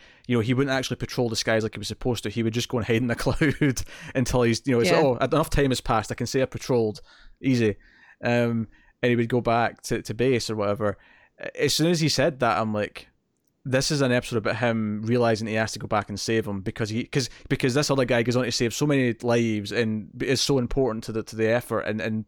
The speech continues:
Speaker 1: multiple wars that he has to not be a coward and save him, even if it kills him.
Speaker 2: Right.
Speaker 1: And that's what the episode's about.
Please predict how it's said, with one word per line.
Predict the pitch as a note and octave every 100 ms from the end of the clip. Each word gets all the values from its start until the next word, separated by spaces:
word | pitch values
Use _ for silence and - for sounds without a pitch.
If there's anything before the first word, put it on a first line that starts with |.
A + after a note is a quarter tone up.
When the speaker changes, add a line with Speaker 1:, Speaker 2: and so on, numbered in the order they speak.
| -
Speaker 1:
multiple | B2+ C3 B2+ - A#2+
wars | A#2+ A2 G#2 G#2 - - - _ _ _
that | A#2+ A2+ - _ -
he | D3
has | A#2 C3 -
to | B2+
not | A#2 A2
be | A2
a |
coward | - A#2+ A2
and | G2+
save | - A#2 G2+
him, | F#2 F2 -
even | B2 B2
if | G#2
it | G2
kills | A#2+ A2+ F#2+
him. |
Speaker 2:
Right. | F3+ E3+ - _ _ -
Speaker 1:
And | A#2+
that's | C3 C#3
what | C3+
the | A#2+
episode's | - A#2 G#2+
about. | D3+ G#2